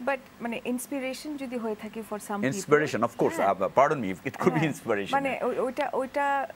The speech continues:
Speaker 1: is something that will mean something to me, যে আচ্ছা ঠিক আছে, I've been able to inspire people,
Speaker 2: Right,
Speaker 1: হ্যাঁ।
Speaker 2: right।
Speaker 1: But I always tell everybody, don't ever try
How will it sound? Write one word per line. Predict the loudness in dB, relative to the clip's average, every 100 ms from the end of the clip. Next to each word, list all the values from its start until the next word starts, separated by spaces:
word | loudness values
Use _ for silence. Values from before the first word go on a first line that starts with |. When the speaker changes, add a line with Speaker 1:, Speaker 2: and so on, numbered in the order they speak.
| -10 -6
Speaker 1:
is | -4
something | -4 -4 -4 -2
that | -2
will | -2 -6
mean | -6 -6 -6
something | -8 -6 -6 -6
to | -8
me, | -6
যে | -4
আচ্ছা | -4 -6
ঠিক | -6 -4
আছে, | -4
I've | -4
been | -6 -10
able | -10
to | -8
inspire | -8 -6 -4 -4 -4
people, | -10 -10 -4 -2
Speaker 2:
Right, | -2
Speaker 1:
হ্যাঁ। | -2
Speaker 2:
right। | -4 -4 -6
Speaker 1:
But | -2
I | 2
always | 2 0 -2 -2 -2
tell | -2 -2
everybody, | -6 -6 -6 -6 -6
don't | -4 -4
ever | -6 -6
try | -6